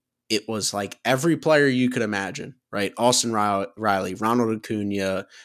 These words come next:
um, Ozzie Albies, Matt Olson, all of these guys.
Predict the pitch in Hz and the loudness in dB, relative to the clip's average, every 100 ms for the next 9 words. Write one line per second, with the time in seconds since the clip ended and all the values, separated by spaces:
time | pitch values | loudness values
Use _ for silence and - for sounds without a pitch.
0 | _ - 95 90 90 117 120 117 113 101 | _ -8 -4 -4 -2 2 2 2 0 0
1 | 104 101 101 98 95 92 - - 117 117 | -2 -2 -6 -8 -8 -6 -4 -4 -2 0
2 | 117 117 104 101 - 104 92 92 90 - | 0 -2 -6 -6 -8 -8 -10 -10 -12 0
3 | 107 143 147 120 120 107 104 85 - - | 4 6 4 4 2 2 -2 -4 -6 -10
4 | - | -12